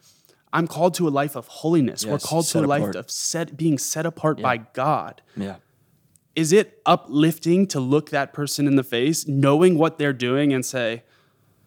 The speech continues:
Speaker 1: "Ah, man, I see you
Speaker 2: Yeah.
Speaker 1: Sunday." You
Speaker 2: Yeah.
Speaker 1: know what I mean? And not even talk about those
Speaker 2: Yeah.
Speaker 1: things?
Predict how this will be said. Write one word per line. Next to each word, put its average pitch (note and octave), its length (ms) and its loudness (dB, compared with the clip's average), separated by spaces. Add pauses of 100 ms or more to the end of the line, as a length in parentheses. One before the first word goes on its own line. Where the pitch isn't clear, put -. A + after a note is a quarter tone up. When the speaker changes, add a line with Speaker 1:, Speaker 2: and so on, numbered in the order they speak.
(220)
Speaker 1:
"Ah, A2 240 -12
man, G#2 180 -14 (140)
I - 80 -20 (120)
see - 140 -8
you C3 40 -2
Speaker 2:
Yeah. B2 40 -4
Speaker 1:
Sunday." C#3+ 300 2
You B2 80 -8 (100)
Speaker 2:
Yeah. - 120 -2
Speaker 1:
know - 20 4
what - 20 6
I C#3+ 40 6
mean? D3+ 180 6
And D3 200 4
not C#3+ 220 8
even D3 220 4
talk B2 280 -2
about D#3+ 220 -4
those F3 180 -2
Speaker 2:
Yeah. G3+ 100 0
Speaker 1:
things? A#3 260 -4